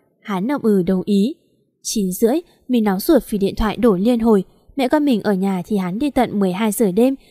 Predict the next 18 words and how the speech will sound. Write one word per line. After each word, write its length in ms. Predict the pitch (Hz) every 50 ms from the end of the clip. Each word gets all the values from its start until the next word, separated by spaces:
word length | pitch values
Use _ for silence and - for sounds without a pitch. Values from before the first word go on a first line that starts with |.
| _ _ -
nhưng 140 | 311 311 277
hễ 160 | 285 254 277
hôm 200 | 285 320 330 285
nào 200 | 269 240 202 185
báo 260 | 170 190 185 170 180
đi 160 | 214 269 262
đâu 200 | 226 233 226 220
đó 180 | 208 190 180 175 -
về 200 | 294 269 226 190 - - - _ -
thì 80 | - 269
hắn 200 | 247 220 190 208
về 140 | 320 320 240
sớm 300 | - - 233 196 180 196 -
và 100 | 320 277
buộc 200 | 220 214 185 -
mình 180 | 202 202 185 170
phải 240 | - 254 226 180 165
về. 200 | 220 214 202